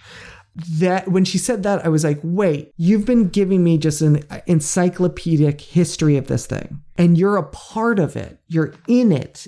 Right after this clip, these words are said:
in the center of it. And now halfway through, you're telling me this."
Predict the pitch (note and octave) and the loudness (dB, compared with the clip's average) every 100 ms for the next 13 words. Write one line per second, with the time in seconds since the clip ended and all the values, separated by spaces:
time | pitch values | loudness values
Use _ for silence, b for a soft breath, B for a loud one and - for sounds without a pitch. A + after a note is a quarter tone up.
0 | - F#3 E3 E3 G3 F3 C3+ - - - | 0 2 2 2 0 2 -2 -4 -14 -2
1 | E3 E3+ E3+ F3 D#3+ - F#3 F3+ F3+ F3 | 4 4 4 0 -2 -4 -2 -2 -2 -2
2 | D3+ D3 D3+ D3+ C#3+ C#3+ C#3 - C3+ C3 | -2 -2 -2 0 0 -2 -4 -2 -2 -2
3 | B2 A#2+ - - - | -4 -8 -12 -18 -18